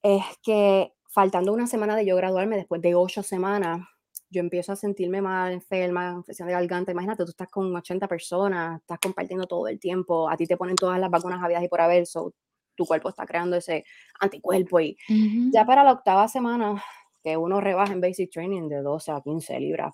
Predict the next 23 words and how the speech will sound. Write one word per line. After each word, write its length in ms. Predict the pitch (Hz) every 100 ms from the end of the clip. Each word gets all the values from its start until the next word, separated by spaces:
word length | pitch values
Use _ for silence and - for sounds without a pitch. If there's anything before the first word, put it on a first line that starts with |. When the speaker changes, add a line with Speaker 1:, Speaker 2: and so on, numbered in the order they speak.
| -
Speaker 1:
porque 320 | 151 139 -
sí, 180 | - 139
o 140 | - -
sea, 260 | 165 107 -
tú 140 | 160
estás 240 | 156 170 -
comiendo 360 | 185 180 180
en 60 | 180
un 320 | 175 175 170 _ -
horario 340 | 185 160 156
bien 160 | 151 175
estricto, 460 | - 262 - 220
tú 80 | 180
estás 220 | 165 170 170
haciendo 260 | 165 139
ejercicio, 760 | - 202 - 247 233 208 185 185 - - - - 220 -
eh, 720 | 185 180 170 160 160 156 -
yo 240 | 165 180 180
trataba 580 | 208 208 202 202 208 208
de 300 | 196 180 180
ser 320 | - 175 170
la 240 | 180 180 185
sombra, 480 | - 151 147 -